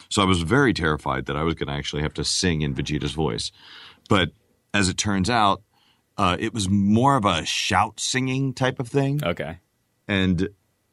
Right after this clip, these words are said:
Speaker 1: I always believed that Vegeta never spent much time singing in his life. So,
Speaker 2: <laughs>
Speaker 1: uh, in that movie, I got to explore what would happen if he actually had to pretend or at least force himself to sing.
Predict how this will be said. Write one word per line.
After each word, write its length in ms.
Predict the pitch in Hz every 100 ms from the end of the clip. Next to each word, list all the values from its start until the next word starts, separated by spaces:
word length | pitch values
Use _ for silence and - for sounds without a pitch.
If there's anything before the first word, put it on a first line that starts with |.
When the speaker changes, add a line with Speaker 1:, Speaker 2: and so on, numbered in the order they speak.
| _ -
Speaker 1:
I 140 | 123
always 220 | 135 151 123
believed 360 | 127 120 120
that 140 | 101 87
Vegeta 440 | 95 98 113 104
never 400 | 95 98 101 104
spent 320 | 98 - 95
much 240 | 87 90 -
time 280 | 95 87 82
singing 380 | - 82 78
in 100 | 71
his 180 | 67 62
life. 280 | 65 64 55
So, 400 | - 90 82 73 - 120 -
Speaker 2:
<laughs> 300 | - - _
Speaker 1:
uh, 320 | 98 82 76 76 - _ -
in 140 | 110 110
that 160 | 104
movie, 320 | 104 120 104
I 60 | 92
got 160 | 92 90
to 60 |
explore 380 | 92 - 95 95
what 160 | 90 98
would 100 | 95
happen 300 | 90 90 82
if 100 | 76
he 140 | 85
actually 360 | 80 85 - 85
had 160 | 87 78
to 200 | 76 - _ _
pretend 640 | - - 98 85 82 76 -
or 100 | 80
at 100 | -
least 280 | 87 82 -
force 320 | - 87 90
himself 420 | 82 - 76 73
to 100 | -
sing. 460 | - - 80 65